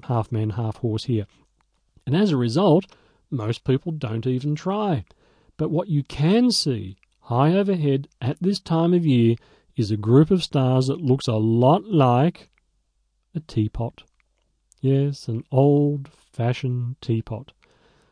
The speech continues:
So those of you who are Sagittarius, according to the time of your birth, well, perhaps in future it'll be demoted or changed, whatever,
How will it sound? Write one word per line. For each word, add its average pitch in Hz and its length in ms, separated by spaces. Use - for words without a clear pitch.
So 139 180
those 170 320
of 165 80
you 151 240
who 135 160
are 135 500
Sagittarius, 175 1000
according 107 280
to 107 160
the 104 180
time 120 240
of 107 60
your 113 120
birth, 160 360
well, 147 300
perhaps 143 440
in 127 140
future 127 600
it'll 120 180
be 120 220
demoted 113 600
or 110 140
changed, 120 560
whatever, 127 420